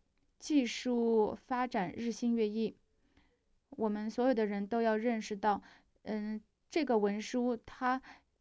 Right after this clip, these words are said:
必须要有前瞻性，而这是一种紧急的需求，这种需求非常的紧迫。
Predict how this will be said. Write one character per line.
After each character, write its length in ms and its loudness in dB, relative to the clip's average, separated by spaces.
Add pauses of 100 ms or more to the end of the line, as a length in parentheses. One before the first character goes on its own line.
(560)
必 100 6
须 180 2
要 120 6
有 180 6
前 400 -2
瞻 240 2
性， 280 2 (220)
而 120 -4
这 240 -4
是 760 -2
一 120 -4
种 220 0
紧 200 -2
急 160 -6
的 120 2
需 220 0
求， 300 -6 (540)
这 120 2
种 120 0
需 180 -4
求 220 2
非 120 2
常 160 -4
的 100 0
紧 300 -6
迫。 300 0